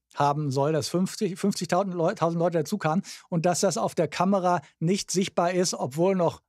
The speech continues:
massenhaft Luft in dem Bereich war, den die Kamera, äh, gezeigt hat. Und deswegen gehe ich davon aus, dass der Kirchentag seine Zahlen zurecht fantasiert und vertraue hier lieber ausnahmsweise mal Matthias Kamann,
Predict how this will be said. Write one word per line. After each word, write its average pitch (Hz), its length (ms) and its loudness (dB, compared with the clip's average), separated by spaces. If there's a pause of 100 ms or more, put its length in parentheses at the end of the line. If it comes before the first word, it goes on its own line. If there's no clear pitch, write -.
(100)
massenhaft 160 540 0
Luft 156 380 -2 (240)
in 165 160 2
dem 175 180 4
Bereich 151 400 0
war, 156 140 2
den 147 160 0
die 143 100 -2
Kamera, 143 500 0 (420)
äh, 131 220 -2 (100)
gezeigt 151 400 0
hat. 151 180 -8
Und 156 120 -4
deswegen 160 340 2
gehe 160 140 0
ich 190 100 -2
davon 165 260 2
aus, 156 220 2
dass 151 160 -2
der 139 200 -2 (120)
Kirchentag 165 340 2
seine 151 240 0
Zahlen 156 460 0
zurecht 185 300 0
fantasiert 180 520 0 (960)
und 180 120 2
vertraue 190 420 2
hier 175 160 0
lieber 190 360 0
ausnahmsweise 170 640 2
mal 170 200 2
Matthias 160 420 -2
Kamann, 185 440 2